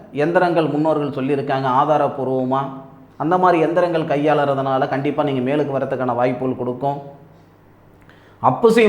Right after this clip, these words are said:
மாசம் மகர ராசியில பிறந்த உங்களுக்கு உண்டான ஒரு மாதமாக நினைச்சு செயல்படுங்க, வெற்றி நிச்சயம். பட்டம் பார்த்து பயிர் செய்யணும். பட்டம் பார்க்காம பயிர் செய்யணும்னா விளைச்ச-, அதாவது விதைத்த விதை என்னவோ அது விளைஞ்சிரும்,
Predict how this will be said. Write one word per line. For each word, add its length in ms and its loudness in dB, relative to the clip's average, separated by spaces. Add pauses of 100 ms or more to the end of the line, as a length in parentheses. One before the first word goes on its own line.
மாசம் 400 4 (400)
மகர 320 2
ராசியில 380 2
பிறந்த 260 -4
உங்களுக்கு 340 -4
உண்டான 240 0 (100)
ஒரு 140 0
மாதமாக 540 0
நினைச்சு 260 -6 (100)
செயல்படுங்க, 500 -6 (600)
வெற்றி 320 -2
நிச்சயம். 400 -12 (1160)
பட்டம் 300 2
பார்த்து 280 4
பயிர் 300 2
செய்யணும். 360 0 (840)
பட்டம் 340 4
பார்க்காம 460 4
பயிர் 300 2
செய்யணும்னா 380 2 (1300)
விளைச்ச-, 600 2
அதாவது 280 0
விதைத்த 400 0
விதை 180 2 (120)
என்னவோ 340 2
அது 160 0
விளைஞ்சிரும், 500 -2